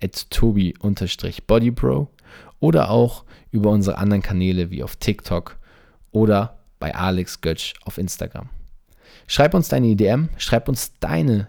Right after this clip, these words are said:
Erfahrung zum Thema Überkonsum, sei es Weihnachten, sei es der Alltag, und versuche ab der heutigen Folge und dem jetzigen Tag deine Ernährung mehr als Verpflegung zu nehmen und deinen Körper mit dem zu versorgen,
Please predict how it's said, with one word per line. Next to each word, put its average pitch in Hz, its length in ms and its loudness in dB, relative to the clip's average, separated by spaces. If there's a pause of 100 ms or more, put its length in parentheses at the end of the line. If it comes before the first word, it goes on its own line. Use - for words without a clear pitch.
Erfahrung 110 500 0
zum 95 160 -6
Thema 95 240 -2
Überkonsum, 98 600 -2 (220)
sei 98 220 0
es - 160 -4
Weihnachten, 123 600 -2 (300)
sei 92 260 -2
es 90 120 -4
der - 120 -6
Alltag, 110 480 -4 (380)
und 113 540 2 (300)
versuche 175 880 2
ab - 220 -20
der 95 240 0
heutigen 123 320 -2
Folge 101 560 0 (100)
und 87 160 -6
dem 85 120 -6
jetzigen 92 460 -6
Tag 92 380 -4 (380)
deine 98 220 -2
Ernährung 123 560 0 (100)
mehr 101 220 0
als - 140 -6
Verpflegung 90 520 -2
zu - 160 -12
nehmen 92 240 -8 (540)
und 90 120 -4
deinen 90 160 -2
Körper 117 540 2 (320)
mit 92 280 -6
dem 120 200 2
zu - 140 -8
versorgen, 92 580 0